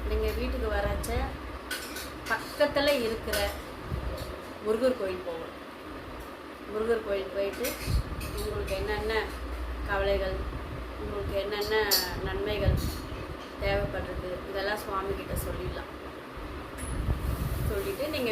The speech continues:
வீட்டுக்கு வந்துடலாம். பார்த்துப்பார் சுவாமி, பார்த்துப்பார். அதுக்கடுத்து எல்லாமே உங்களுக்கு நன்மை தான். உங்களுக்கு ரொம்ப பெரிசா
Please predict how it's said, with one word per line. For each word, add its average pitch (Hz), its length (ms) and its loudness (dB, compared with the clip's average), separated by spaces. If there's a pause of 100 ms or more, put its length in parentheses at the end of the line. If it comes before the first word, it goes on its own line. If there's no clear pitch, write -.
வீட்டுக்கு 202 280 0
வந்துடலாம். 196 480 -2 (1200)
பார்த்துப்பார் 160 480 -2 (720)
சுவாமி, 254 340 4 (120)
பார்த்துப்பார். 208 520 2 (2250)
அதுக்கடுத்து 214 460 2 (120)
எல்லாமே 233 320 2 (100)
உங்களுக்கு 220 340 0
நன்மை 202 340 4
தான். - 140 0 (720)
உங்களுக்கு 240 300 2 (100)
ரொம்ப 254 200 6 (460)
பெரிசா 269 420 6